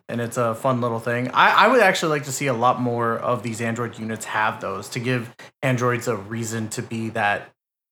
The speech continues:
upper echelon team, especially with these new releases. So maybe something along those lines. Um,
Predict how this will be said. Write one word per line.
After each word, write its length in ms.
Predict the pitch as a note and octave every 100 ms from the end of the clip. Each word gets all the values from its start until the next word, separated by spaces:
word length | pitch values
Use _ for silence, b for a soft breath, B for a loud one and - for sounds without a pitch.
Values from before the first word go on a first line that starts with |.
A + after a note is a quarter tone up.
| _ -
upper 300 | C#3 C3 C3
echelon 560 | C#3 C3+ C3 A#2 A2+ G2+
team, 320 | - A#2+ G2+
especially 420 | G#2 C3+ B2 B2+
with 140 | G#2+ G#2
these 180 | G#2+
new 120 | G#2 G2+
releases. 480 | G2+ G2 G2+ G2+
So 320 | G#2 G#2 G2+ G#2 _ _ _ _
maybe 180 | D#3+ F3
something 300 | G3 G3 F#3
along 240 | E3 D#3 C3+
those 220 | C#3 C3+
lines. 360 | C#3 C#3 C3+ -
Um, 560 | - A#2+ A#2+ A#2 A2